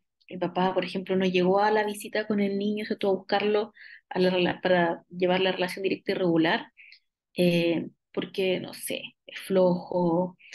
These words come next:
porque no, no se preocupa de él, eh, no le toma atención, no es buen papá, y los niños van escuchando eso. No es que sea una, como en el, como en el sap,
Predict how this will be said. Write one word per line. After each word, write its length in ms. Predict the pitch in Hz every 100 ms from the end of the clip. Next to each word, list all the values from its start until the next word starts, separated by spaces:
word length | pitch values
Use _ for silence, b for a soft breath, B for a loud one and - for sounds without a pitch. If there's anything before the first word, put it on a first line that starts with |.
| B -
porque 480 | - 185 - 180 175
no, 240 | 175 175 180
no 260 | 175 175
se 140 | 180 185
preocupa 540 | 180 175 202 - 180
de 400 | 175 185 208 202
él, 260 | 190 190 190 _ -
eh, 420 | 170 160 156 180
no 80 | 180
le 100 | 175
toma 180 | 180 170
atención, 840 | 160 151 - - 208 202 196 190 190
no 80 | 196
es 40 |
buen 160 | 185 180
papá, 640 | 170 165 202 196 196 B B _ _
y 100 | 208
los 120 | 208
niños 260 | 254 294 302 - _ _
van 160 | 349
escuchando 580 | 359 - - 196 180 170
eso. 140 | - -
No 80 | 214
es 60 | 233
que 100 | 269
sea 220 | 262 254
una, 380 | 247 240 240 - _ _ _ _ _
como 140 | 214
en 60 | 202
el, 100 | 196 - -
como 180 | 196 185
en 60 |
el 120 | 180 180
sap, 240 | 185 196